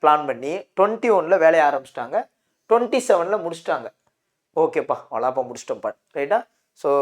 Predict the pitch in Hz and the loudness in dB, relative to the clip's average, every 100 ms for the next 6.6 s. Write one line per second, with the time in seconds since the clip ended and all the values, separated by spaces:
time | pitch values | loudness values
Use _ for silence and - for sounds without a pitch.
0 | 135 135 139 151 - - 170 165 - 196 | 2 2 2 0 0 -6 0 0 0 -6
1 | 135 - 127 107 - 120 - 196 269 - | -8 -8 -8 -6 -8 -10 -2 0 0 -6
2 | _ _ - 170 220 - 220 208 - 170 | _ _ -4 -2 -2 2 6 6 6 2
3 | 175 170 190 262 302 _ - 208 208 220 | 2 -2 -4 -6 -8 _ -2 -2 2 2
4 | 175 190 156 156 - 135 127 226 - _ | 2 0 -4 -8 -6 -6 -4 -6 -8 _
5 | _ _ - 160 214 220 175 156 - 160 | _ _ 4 4 8 6 6 0 -2 -4
6 | 135 147 185 208 233 | -2 0 6 6 6